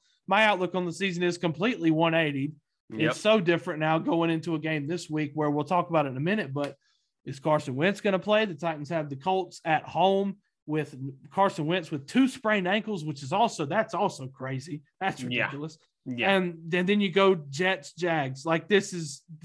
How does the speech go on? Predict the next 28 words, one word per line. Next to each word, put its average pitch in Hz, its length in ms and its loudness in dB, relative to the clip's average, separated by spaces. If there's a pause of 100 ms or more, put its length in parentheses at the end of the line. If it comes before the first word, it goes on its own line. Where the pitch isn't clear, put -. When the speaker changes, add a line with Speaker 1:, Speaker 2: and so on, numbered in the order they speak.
Speaker 1:
this 254 300 -2
is 180 140 -10
Speaker 2:
There's 156 140 6
Speaker 1:
the 180 60 8
Speaker 2:
a - 20 4
Speaker 1:
time. 226 160 0
Speaker 2:
chance 208 640 4
to 165 80 0
have 147 180 4
a 139 60 4
great 135 640 2
start 143 500 0
to 127 60 -14
this 135 240 -12
season 120 360 -4
now. 98 280 -10
Speaker 1:
Right. 170 400 0 (160)
And 165 400 -8 (460)
things 226 260 -2
are, 180 120 0 (100)
things 196 240 -4
are 196 60 -2
looking 196 300 -2
better. 196 300 0
The 175 160 -2
defense 208 540 0
obviously 165 680 2 (840)
had 175 460 4